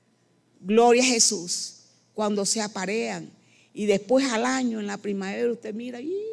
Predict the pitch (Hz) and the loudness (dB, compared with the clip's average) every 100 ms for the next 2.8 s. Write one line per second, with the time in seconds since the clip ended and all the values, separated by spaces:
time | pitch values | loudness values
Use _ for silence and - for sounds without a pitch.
0 | 415 - 202 226 214 175 - _ _ _ | -12 -14 -14 -14 -14 -18 -20 _ _ _
1 | _ _ 226 202 190 247 262 262 285 - | _ _ 2 2 4 4 2 2 0 0
2 | 180 208 - 202 240 214 - | 0 2 2 0 -2 -6 -10